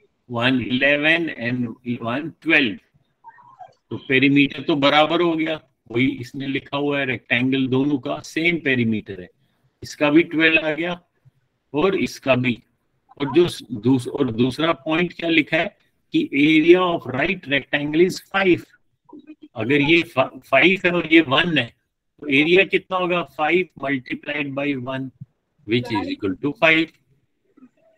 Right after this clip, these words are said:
ये भी करेक्ट आ गया, ये भी करेक्ट आ गया।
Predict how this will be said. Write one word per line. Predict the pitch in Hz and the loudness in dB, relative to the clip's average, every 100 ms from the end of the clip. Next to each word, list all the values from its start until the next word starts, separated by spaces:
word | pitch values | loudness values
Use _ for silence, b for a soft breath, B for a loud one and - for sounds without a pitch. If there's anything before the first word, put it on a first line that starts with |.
| - _ - - | -20 _ -16 -10
ये | 110 117 | -2 0
भी | 160 | 0
करेक्ट | 160 160 - 165 | 0 -6 -2 0
आ | 160 | 0
गया, | 156 151 | 0 -2
ये | 113 107 | -2 0
भी | 113 | -2
करेक्ट | 120 123 120 120 | -4 -8 -8 -10
आ | 113 | -10
गया। | 117 | -10